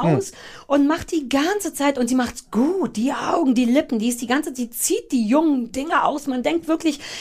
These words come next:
Speaker 2: „Ich glaub, die sind zu jung. Ich weiß gar nicht, ob du, ist das nicht Schutzbefohlenen-Problematik?“ Das ist erstaunlich. Dennoch gefällt's mir, weil sie mit mehr Leidenschaft da reingeht als Janaina, wo du,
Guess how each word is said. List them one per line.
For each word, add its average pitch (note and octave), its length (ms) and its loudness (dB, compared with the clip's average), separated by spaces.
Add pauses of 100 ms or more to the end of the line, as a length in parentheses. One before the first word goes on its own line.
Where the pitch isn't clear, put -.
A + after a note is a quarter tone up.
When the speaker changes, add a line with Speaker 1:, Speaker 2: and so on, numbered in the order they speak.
(100)
Speaker 2:
„Ich - 140 -10
glaub, - 220 -14
die E4 80 -2
sind E4+ 200 -6
zu E4+ 120 -6
jung. F4 340 -2
Ich D#4+ 160 -6
weiß D4+ 160 -6
gar E4 160 -2
nicht, E4+ 100 -4
ob D#4+ 100 -8
du, - 40 -10
ist - 180 -8
das D#4+ 140 -2
nicht F4 180 -4
Schutzbefohlenen-Problematik?“ D#4 1500 -2 (640)
Das D4+ 280 2
ist A#4 100 2
erstaunlich. A#3 1120 0 (260)
Dennoch F#4 360 2
gefällt's F4+ 460 -2
mir, F3+ 260 -2
weil A3+ 180 -2
sie C4 140 -2
mit C#4+ 220 0
mehr D4 240 0
Leidenschaft D4 520 -4
da B3 60 0
reingeht B3+ 340 0
als A#3 200 0
Janaina, A#3+ 580 0
wo A#3+ 120 -2
du, A#3+ 200 -6